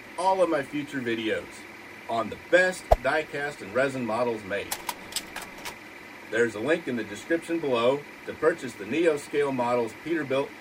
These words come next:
Model three fifty-two C O E that I talked about to add to your collection. Or you can go to my we-, other website, farm toys and more dot com, and buy many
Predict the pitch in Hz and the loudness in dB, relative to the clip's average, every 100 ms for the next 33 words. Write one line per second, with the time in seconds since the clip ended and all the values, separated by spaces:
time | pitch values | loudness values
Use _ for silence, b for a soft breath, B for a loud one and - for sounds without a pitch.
0 | - 113 107 90 - 156 160 147 139 120 | -10 -4 -2 -4 -2 0 0 -2 -4 -6
1 | 127 131 120 - 123 107 113 147 165 92 | -2 -2 -2 -2 0 2 2 0 0 -2
2 | 90 - 170 180 - - 110 - - 104 | -4 2 2 2 -6 -4 -6 -6 -10 -8
3 | 117 120 107 90 139 196 - 104 110 - | 0 0 -2 -4 0 0 0 -2 -2 -2
4 | - 175 - - - - - - - - | -4 -6 -6 -8 -8 -8 -12 -12 -12 -12
5 | - - 233 226 202 - 170 160 143 147 | -10 6 8 8 6 -2 -2 0 2 2
6 | 139 131 123 127 127 160 156 123 117 113 | 2 4 4 2 0 2 2 2 0 -2
7 | - 127 - - - 170 220 - 170 160 | 0 0 0 -10 0 4 4 6 6 6
8 | 135 123 127 120 120 - 127 127 147 - | 2 2 2 2 0 -2 -2 0 0 -4
9 | 131 127 135 135 135 180 202 | -4 0 2 4 2 0 -2